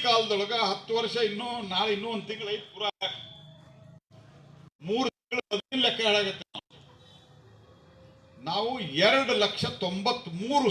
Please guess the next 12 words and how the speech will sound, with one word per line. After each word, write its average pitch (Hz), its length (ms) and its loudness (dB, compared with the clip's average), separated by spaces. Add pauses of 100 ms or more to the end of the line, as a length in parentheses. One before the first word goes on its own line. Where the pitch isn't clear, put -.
ಸಾವಿರ 202 360 8
ಕೋಟಿ 185 280 -2
ರೂಪಾಯಿ 226 420 -2
ಕರ್ನಾಟಕಕ್ಕೆ 165 720 -2
ಕೊಟ್ಟಿವಿ. - 360 -14 (800)
ಯಾವ್ದು - 260 0
ಜಾಸ್ತಿ 208 260 2
ಆತ? 240 160 2 (1700)
ಯಾವ್ದು 254 220 2
ಜಾಸ್ತಿ 262 280 2
ಆತ? 262 160 0 (1900)
ಸಿದ್ದರಾಮಣ್ಣ 254 580 0